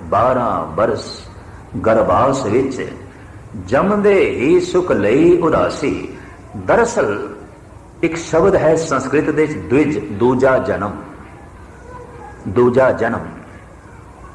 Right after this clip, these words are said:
ਇੱਕ ਜਨਮ ਮਾਂ ਦਿੰਦੀ ਹੈ, ਇੱਕ ਜਨਮ ਸਤਸੰਗ ਦਿੰਦਾ ਹੈ। ਸਤਸੰਗ ਵੀ ਮਾਂ ਹੈ।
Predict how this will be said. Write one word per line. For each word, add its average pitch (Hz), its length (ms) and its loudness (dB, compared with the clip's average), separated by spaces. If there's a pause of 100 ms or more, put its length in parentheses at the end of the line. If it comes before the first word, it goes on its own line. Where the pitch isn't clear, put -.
(1000)
ਇੱਕ 156 180 2
ਜਨਮ 113 500 2
ਮਾਂ 117 220 2
ਦਿੰਦੀ 82 460 -2
ਹੈ, - 60 -12 (680)
ਇੱਕ 135 180 0
ਜਨਮ 110 320 0
ਸਤਸੰਗ 104 520 -2
ਦਿੰਦਾ 67 280 -8
ਹੈ। - 140 -16 (580)
ਸਤਸੰਗ 113 520 -2
ਵੀ 113 200 4
ਮਾਂ 69 280 -4
ਹੈ। - 140 -12